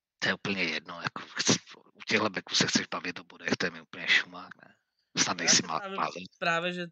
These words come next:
Speaker 2: ten Zadarov jako umí dělat ty body celkem jako pravidelně, že to rozhodně není úplně jako hráč, který by navíc jako z beka jako nedělal body a k tomu ještě má tu,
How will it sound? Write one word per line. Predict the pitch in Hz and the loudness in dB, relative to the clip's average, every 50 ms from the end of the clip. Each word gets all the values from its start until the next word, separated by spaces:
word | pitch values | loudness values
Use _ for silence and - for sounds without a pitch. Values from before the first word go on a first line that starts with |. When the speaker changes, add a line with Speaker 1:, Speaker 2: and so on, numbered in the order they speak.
| _ | _
Speaker 2:
ten | - 180 180 175 | -12 -12 -8 -8
Zadarov | 175 170 180 180 185 180 | -6 -6 -4 -6 -6 -6
jako | 175 170 - | -8 -14 -16
umí | - 190 202 226 | -14 -12 -10 -10
dělat | 214 190 175 165 165 | -6 -6 -6 -6 -6
ty | - 165 | -8 -10
body | 156 151 147 147 | -10 -8 -10 -10
celkem | 143 - 151 147 - 160 | -12 -12 -14 -12 -12 -14
jako | 160 151 - | -12 -12 -14
pravidelně, | 147 - 151 147 151 156 151 139 131 131 | -12 -10 -10 -10 -8 -8 -10 -10 -10 -14
že | 127 127 _ - | -16 -18 _ -18
to | 139 | -16
rozhodně | 135 123 - 139 143 | -16 -16 -14 -12 -12
není | 135 135 135 139 | -12 -12 -12 -14
úplně | 135 135 - 143 139 | -14 -14 -12 -10 -10
jako | 139 135 - - 143 143 | -10 -10 -10 -10 -10 -8
hráč, | 139 139 139 131 135 - _ | -6 -6 -4 -4 -6 -8 _
který | _ 139 139 131 | _ -8 -8 -8
by | 131 135 | -8 -10
navíc | 131 127 131 131 - | -10 -10 -12 -14 -18
jako | 139 - - 139 | -16 -14 -14 -14
z | 135 | -12
beka | 131 131 123 - 135 | -14 -14 -12 -12 -12
jako | 139 131 - | -12 -14 -14
nedělal | 135 135 131 131 131 135 | -16 -14 -12 -10 -10 -10
body | 139 135 131 135 131 | -8 -8 -8 -8 -6
a | 120 135 131 | -6 -8 -8
k | - _ | -10 _
tomu | - 143 139 139 | -12 -10 -8 -8
ještě | 139 135 _ 151 | -10 -10 _ -8
má | 147 139 135 | -8 -8 -8
tu, | - 143 135 | -8 -10 -12